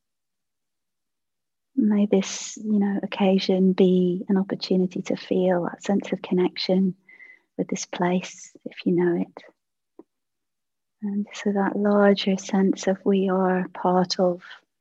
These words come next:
a community of practitioners. And yeah,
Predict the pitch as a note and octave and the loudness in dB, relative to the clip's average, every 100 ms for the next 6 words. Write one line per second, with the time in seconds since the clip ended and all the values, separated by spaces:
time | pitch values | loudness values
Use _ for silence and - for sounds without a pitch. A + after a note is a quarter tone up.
0 | _ _ _ _ _ _ _ _ _ _ | _ _ _ _ _ _ _ _ _ _
1 | _ _ _ _ - G3+ F#3+ - - - | _ _ _ _ -10 -8 -6 -8 -12 -16
2 | _ _ _ _ _ _ _ - - G#3 | _ _ _ _ _ _ _ -4 4 6
3 | G#3 G3+ G#3 F#3 F3+ F#3 - - - - | 6 4 2 -2 -2 -4 -8 -10 -10 -8
4 | G3+ - F#3 F#3 F#3+ - _ _ _ _ | -8 -4 -2 0 -2 -8 _ _ _ _
5 | _ _ _ _ _ _ _ _ _ _ | _ _ _ _ _ _ _ _ _ _
6 | _ _ A#3 A3 G#3 G3 - - _ _ | _ _ -4 -2 -2 -4 -8 -20 _ _
7 | _ _ _ _ _ _ _ _ _ _ | _ _ _ _ _ _ _ _ _ _
8 | - G#3+ - | -6 -4 -6